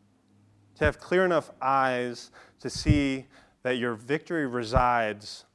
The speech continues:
through risk and suffering and sacrifice and service. That you didn't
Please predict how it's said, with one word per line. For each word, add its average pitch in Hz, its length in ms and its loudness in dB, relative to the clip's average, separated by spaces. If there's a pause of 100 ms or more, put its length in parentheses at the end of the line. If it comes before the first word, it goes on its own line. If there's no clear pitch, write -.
through 120 180 -6
risk 143 560 -2
and 104 180 -16
suffering 131 600 -4
and 104 200 -14
sacrifice 127 800 -8
and 98 120 -16
service. - 800 -10 (1800)
That 120 100 -8
you 120 100 -8
didn't 143 320 -2